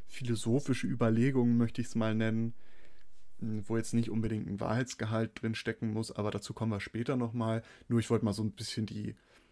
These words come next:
die Outlines mal ziehen. Also man, man könnte annehmen, dass bis zwanzig fünfundzwanzig, also auch in vier Jahren ungefähr, dass circa acht Millionen Arbeitsplätze von der Digitalisierung betroffen sind,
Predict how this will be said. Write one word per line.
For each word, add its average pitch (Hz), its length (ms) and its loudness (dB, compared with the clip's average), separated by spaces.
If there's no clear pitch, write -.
die - 100 -2
Outlines - 720 4
mal 107 200 0
ziehen. 104 400 -6
Also 117 140 -2
man, 120 600 2
man 117 260 0
könnte 131 720 6
annehmen, 147 800 2
dass - 460 -2
bis 123 340 -2
zwanzig 135 580 0
fünfundzwanzig, 127 960 2
also - 160 -2
auch 127 160 2
in 127 100 0
vier 123 280 2
Jahren 113 200 4
ungefähr, 110 520 -2
dass - 240 -6
circa - 240 -2
acht - 240 -6
Millionen 110 380 0
Arbeitsplätze 117 580 -2
von 120 140 -4
der 110 80 -2
Digitalisierung 117 760 -4
betroffen - 400 -10
sind, - 240 -16